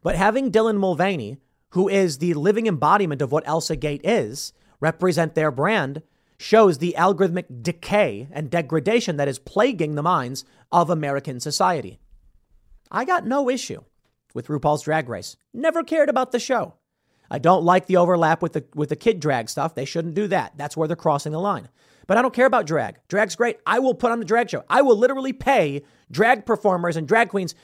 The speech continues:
to do a drag show as long as it's only for adults. Have fun, man.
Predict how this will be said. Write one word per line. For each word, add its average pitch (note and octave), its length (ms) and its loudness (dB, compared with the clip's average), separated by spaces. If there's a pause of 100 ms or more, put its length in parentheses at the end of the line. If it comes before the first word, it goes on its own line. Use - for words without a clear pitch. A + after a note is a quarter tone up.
(120)
to A3+ 120 -2
do G#3+ 220 2
a G#3+ 60 4
drag C#3 340 -4
show B2 280 -6 (460)
as B2 80 -14
long F#3 360 2
as G3+ 40 0
it's F#3+ 120 -2
only F#3+ 180 -2
for F#3+ 160 -4
adults. G#3 460 -2 (140)
Have D#4 220 2
fun, A#3+ 520 -4
man. B2+ 340 -12